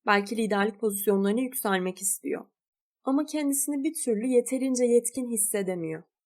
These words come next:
Aslında rakibi olan erkekten çok daha yetkin ama mükemmel olduğunu düşünmediği için cesaret edemiyor. Toplumsal beklentiler ve içsel kaygılar yüzünden kendisini daha az görünür olmaya itiyor.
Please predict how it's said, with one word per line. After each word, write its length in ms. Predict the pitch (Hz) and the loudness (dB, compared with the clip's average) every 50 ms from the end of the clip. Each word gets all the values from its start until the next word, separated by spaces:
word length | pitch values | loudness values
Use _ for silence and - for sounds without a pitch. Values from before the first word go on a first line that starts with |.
| _ _ _ | _ _ _
Aslında 400 | 196 202 202 - 254 269 277 226 | -2 0 0 0 2 2 4 4
rakibi 340 | 226 208 - - 240 214 247 | 4 0 0 -4 2 4 6
olan 260 | 247 247 269 269 262 | 6 6 4 2 2
erkekten 540 | 247 247 247 - 262 254 262 277 277 269 262 | 2 2 0 0 -4 -6 -4 -2 -2 -2 -2
çok 280 | - 285 277 277 - | -2 -2 -2 2 4
daha 160 | 240 220 214 | 4 4 4
yetkin 680 | 202 180 175 170 170 - - - - 269 311 370 - _ _ _ | 4 2 2 0 0 -4 -8 -6 -4 -4 -4 -6 -10 _ _ _
ama 240 | - 196 220 233 254 | 0 0 2 4 4
mükemmel 600 | 247 233 226 233 - 254 240 233 240 254 254 254 | 4 2 0 -2 -2 -2 -2 0 0 0 0 2
olduğunu 640 | 262 247 247 240 220 240 247 247 247 247 254 247 226 | 4 4 4 4 2 0 0 0 2 0 0 0 -2
düşünmediği 720 | 226 208 - - 277 277 247 233 202 185 190 185 180 185 | -2 -4 -2 2 2 4 4 4 2 2 0 -4 -4 -4
için 220 | 180 - - 294 262 | -2 -2 -2 2 2
cesaret 560 | 220 214 214 - 233 214 202 214 240 240 - | 2 2 2 0 0 0 2 2 2 2 0
edemiyor. 420 | 202 175 185 170 160 151 135 - - _ _ _ _ _ _ _ _ _ _ _ _ _ _ _ | -2 -2 -2 -4 -4 -6 -8 -10 -14 _ _ _ _ _ _ _ _ _ _ _ _ _ _ _
Toplumsal 680 | - 220 202 202 202 208 214 208 - 240 233 233 214 214 | -4 -4 -4 -2 -4 -4 -2 -2 -2 0 0 -2 0 0
beklentiler 720 | 220 208 208 226 220 208 208 214 - - 226 220 226 220 | -4 -4 -2 -4 -4 -4 -4 -6 -4 -4 -2 -2 0 0
ve 100 | 233 214 | -2 -2
içsel 400 | - - - - 226 214 220 220 | 0 -2 -2 0 0 -2 -2 -4
kaygılar 500 | - 220 208 202 196 208 214 226 240 247 | -4 -4 -2 -2 0 0 0 2 2 2
yüzünden 480 | 247 233 202 196 196 202 226 247 269 269 | 0 0 -2 -2 -4 -2 -2 -2 -2 -2
kendisini 540 | 269 247 208 208 202 - - 240 247 233 | -2 -2 -2 -2 -2 -2 -2 -2 0 0
daha 220 | 220 202 196 214 220 | 0 0 0 0 0
az 200 | 220 220 202 202 | 0 0 2 4
görünür 360 | 208 202 196 196 196 208 208 | 6 6 6 6 2 2 2
olmaya 480 | 208 190 185 180 180 185 185 185 180 180 | 2 2 2 0 -2 -2 -2 -2 -4 -4
itiyor. 460 | 180 180 - - - 151 - - | -6 -8 -10 -10 -8 -8 -8 -10